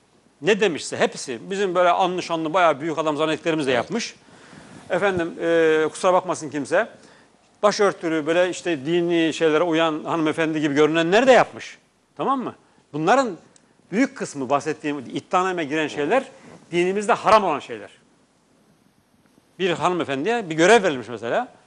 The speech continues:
Speaker 1: Sözüm ona hizmet, hizmet adına bunu yapmış gitmiş.
Speaker 2: Hı hı.
Speaker 1: Veya diğerleri haram olan şeyi yapmış. Halbuki bak Anadolu'da bir Müslümana git sor. Sana vereceği cevap şudur. Bir,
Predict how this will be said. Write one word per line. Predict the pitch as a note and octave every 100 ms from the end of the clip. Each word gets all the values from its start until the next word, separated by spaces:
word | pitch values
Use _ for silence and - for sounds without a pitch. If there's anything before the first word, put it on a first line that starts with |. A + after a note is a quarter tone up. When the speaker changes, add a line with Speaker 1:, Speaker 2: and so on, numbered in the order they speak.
| _
Speaker 1:
Sözüm | - F3+ D3+
ona | F#3+
hizmet, | D3+ D#3 A#3 A#3 F#3+ C#3+ -
hizmet | B2+ F3 B3 -
adına | C#3 F3 A#3
bunu | G#3+
yapmış | G#3 F#3 E3+
gitmiş. | - - B2+ - _
Speaker 2:
Hı | G#2
hı. | F2 G#2+ C3
Speaker 1:
Veya | E3 F3 B3 G#3
diğerleri | F#3+ F#3+ D3+ C#3 G3 - - - - - _ _
haram | - F#3+ C4+ A3+
olan | D#3+ C3+
şeyi | C3+ A#2+
yapmış. | A2 - - _ _ _ _ _ _ _ _ _
Halbuki | - E3 C#4+ - G3+ F#3+
bak | D3 - - - _ _ _ _ _ _ -
Anadolu'da | D3+ G3 A#3+ G#3+ D3+ B2 C3 - _ _ _ _ _ -
bir | C#3
Müslümana | F3+ - F#3+ E3 A3
git | B3+ - _ _ _ _ _ _ _ _ _ _ _
sor. | - G3 C4 - - _ _ _ _
Sana | F3+ F#3+
vereceği | G3+ G3+
cevap | G3 F#3+
şudur. | D#3+ C3+
Bir, | D3